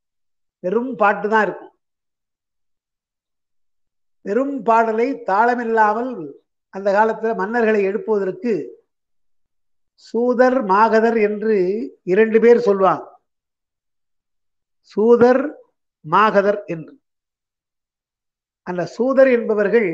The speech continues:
நின்று பாடுவார்கள், மாகதர் என்பவர்கள்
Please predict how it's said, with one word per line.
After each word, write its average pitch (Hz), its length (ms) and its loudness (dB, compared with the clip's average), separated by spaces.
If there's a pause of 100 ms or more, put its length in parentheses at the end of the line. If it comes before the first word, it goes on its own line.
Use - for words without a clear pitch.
(1300)
நின்று 269 400 0
பாடுவார்கள், 190 720 2 (3000)
மாகதர் 247 520 4
என்பவர்கள் 214 520 0